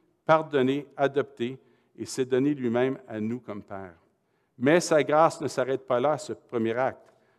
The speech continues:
Pas plus que l'amour des parents qui adoptent un enfant ne s'arrête à l'achèvement du processus légal qui fait de cet enfant le leur. Leur statut d'enfant étant réglé, donc comme nous, la justification fait en sorte que le statut d'adoption est,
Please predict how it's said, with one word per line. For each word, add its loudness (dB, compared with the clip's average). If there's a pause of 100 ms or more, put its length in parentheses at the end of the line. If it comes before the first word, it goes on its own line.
(180)
Pas 0
plus -2
que 0
l'amour 0
des -2
parents -2
qui -6
adoptent -4
un 0
enfant -4 (400)
ne -10
s'arrête -2
à -4
l'achèvement -4
du -18
processus -10
légal -6 (380)
qui -20
fait -4
de -2 (340)
cet -8
enfant -4
le -2
leur. -4
Leur -10
statut -6 (500)
d'enfant -2
étant -6
réglé, -6
donc -2 (180)
comme 0
nous, 0 (580)
la 0
justification -4
fait 0
en 0
sorte -8
que -6
le -6
statut -6
d'adoption 0
est, -2